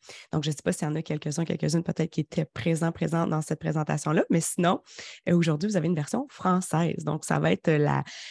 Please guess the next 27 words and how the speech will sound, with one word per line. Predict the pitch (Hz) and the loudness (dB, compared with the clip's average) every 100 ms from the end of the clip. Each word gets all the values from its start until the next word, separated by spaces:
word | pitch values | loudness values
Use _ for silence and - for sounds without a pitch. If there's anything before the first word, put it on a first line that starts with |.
| - | -4
la | 160 | 0
même | 160 170 240 277 | 4 6 6 6
présentation | 240 196 180 170 - 220 - - | 4 0 0 -2 -2 -6 -6 0
adaptée | 185 160 - 226 - _ _ | 0 0 2 2 2 _ _
en | 196 - - | 2 2 -6
français. | - - 151 - - - - _ - - - _ - | -8 0 0 0 -4 -6 -6 _ -20 -20 -20 _ 0
Donc, | - - - 226 - | 2 2 -2 -4 -2
euh, | - - | -2 -2
laissez-moi | - 175 - 214 | 0 0 2 2
partager | - 196 - 147 165 | 2 -4 0 0 2
mon | 240 180 156 | 4 4 2
écran. | 139 - - 262 285 285 285 302 _ _ _ _ _ _ _ _ _ | 0 -4 -2 2 2 2 0 -2 _ _ _ _ _ _ _ _ _
Oh, | - - | -6 -4
juste | - - - | -8 -4 0
un | 170 | 0
instant, | 156 - | -2 -4
je | 254 | -6
pensais | - 170 196 | -4 -4 -2
que | |
mon | 180 | -2
document | 165 - - | 0 -2 -2
était | 180 175 | 0 0
ouvert | 160 170 240 | 0 0 -2
et | 262 160 | -2 0
il | 160 | 2
ne | 208 | 2
l'est | 160 | 0